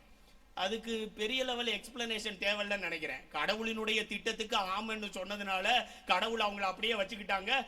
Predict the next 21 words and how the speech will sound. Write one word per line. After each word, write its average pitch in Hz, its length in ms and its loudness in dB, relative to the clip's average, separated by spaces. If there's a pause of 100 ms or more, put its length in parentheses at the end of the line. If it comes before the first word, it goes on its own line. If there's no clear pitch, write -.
(140)
கடவுளினுடைய 214 580 4
அடிமையா 208 600 4
மாத்திட்டாங்க. 175 480 0 (280)
ரைட்? 208 300 -2 (240)
பழைய 262 360 8
ஏற்பாட்டுல 247 320 4
இதுக்கும் 240 360 2
வேட்டிகன் 240 400 4
டூ 247 120 -2
ஒரு 233 160 2
ரெஃபரன்ஸ் 226 400 4
கொடுக்குறான். 220 260 0
என்ன 214 140 2
தெரியுமா? 220 380 2 (180)
அந்த 233 280 6
காலத்துல 233 320 4
அடிமைகள் 240 520 4
அனைவரினுடைய 226 680 4
காதுல 226 360 4
ஓட்டை 226 340 4
இருக்குமா, 202 500 2